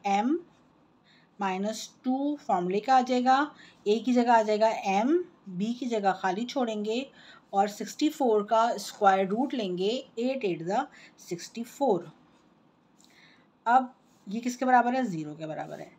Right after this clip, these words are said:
अब क्या होगा? ये पूरी statement किसके बराबर थी? एक्सप्रेशन a minus b के होल square के।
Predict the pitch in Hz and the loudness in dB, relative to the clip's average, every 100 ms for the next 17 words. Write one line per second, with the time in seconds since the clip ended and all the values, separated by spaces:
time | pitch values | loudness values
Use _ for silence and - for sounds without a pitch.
0 | _ _ - - _ 233 233 - 285 277 | _ _ -20 -20 _ -2 -2 4 4 6
1 | 285 330 339 _ _ 175 180 254 302 302 | 4 2 -2 _ _ -8 -2 0 2 2
2 | 311 294 - 269 262 277 294 269 - 269 | 2 0 -2 -4 -2 0 0 -2 -2 4
3 | 254 247 247 262 - 240 240 277 226 208 | 6 4 -2 -8 -4 -4 -4 -6 -4 -2
4 | 202 202 190 202 214 220 202 202 - 196 | 0 0 -2 -4 -2 0 0 -4 -4 -4
5 | 190 196 | -4 -10